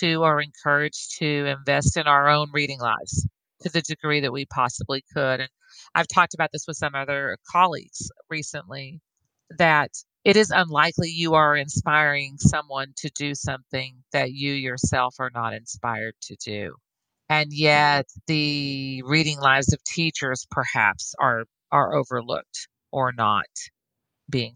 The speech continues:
fed themselves. So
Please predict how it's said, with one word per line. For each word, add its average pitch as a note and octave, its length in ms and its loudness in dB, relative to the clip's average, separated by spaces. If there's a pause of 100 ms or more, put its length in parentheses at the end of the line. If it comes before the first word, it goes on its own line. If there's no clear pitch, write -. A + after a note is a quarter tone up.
fed A#2+ 300 0
themselves. - 800 -6 (400)
So D3+ 600 4